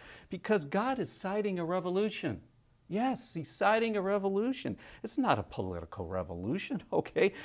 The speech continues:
It's not a cultural revolution. It's a spiritual revolution.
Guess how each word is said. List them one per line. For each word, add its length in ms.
It's 160
not 180
a 140
cultural 500
revolution. 680
It's 160
a 60
spiritual 640
revolution. 760